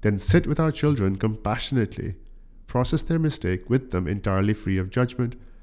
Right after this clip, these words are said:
and show them how they can extract a lesson for the future. Unfortunately, when addressing our children's negative behavior,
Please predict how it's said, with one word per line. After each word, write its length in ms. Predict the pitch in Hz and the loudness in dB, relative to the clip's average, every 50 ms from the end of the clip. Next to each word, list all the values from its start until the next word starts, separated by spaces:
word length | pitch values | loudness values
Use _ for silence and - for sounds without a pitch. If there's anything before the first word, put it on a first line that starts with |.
| - - - | -20 -10 -4
and 160 | 117 113 110 | -2 -2 -2
show 300 | 104 - - - 151 160 | -2 0 2 4 6 6
them 240 | 151 120 95 90 - - | 6 4 2 0 -2 -2
how 160 | 104 117 117 | 0 0 2
they 120 | 113 113 | 2 2
can 140 | 107 - 107 | 2 0 0
extract 500 | 107 104 - - - - 120 117 117 - | -2 -2 -4 -8 -6 -4 -2 -2 -2 -2
a 60 | 131 | -2
lesson 280 | 123 107 90 - - 98 | 0 0 0 0 -2 -2
for 120 | 95 - | -2 -2
the 80 | 95 98 | -2 -2
future. 400 | 95 - 90 - - - - - - - - - - - - - - - - - - - - - - - - - | -2 -4 -4 -4 -6 -8 -8 -8 -10 -16 -20 -20 -20 -20 -20 -20 -20 -20 -20 -20 -20 -20 -20 -20 -20 -20 -12 -8
Unfortunately, 760 | - 98 92 - 131 139 143 - - 98 - - - - - - - - - - - - - - - | -6 -6 0 2 4 4 4 4 0 -2 0 -2 -4 -6 -6 -8 -10 -16 -18 -18 -18 -16 -16 -6 -2
when 120 | 113 110 | 2 2
addressing 460 | 110 101 92 - 120 123 - - 143 | 4 4 4 4 4 4 4 2 2
our 80 | 147 147 | 2 2
children's 400 | 139 - 131 117 110 120 107 104 | 2 2 2 4 4 2 2 2
negative 360 | 107 98 87 92 98 92 90 | 2 0 2 0 0 -2 0
behavior, 540 | - 101 95 117 131 123 117 90 73 85 92 | 0 2 4 4 4 4 2 0 -2 -4 -6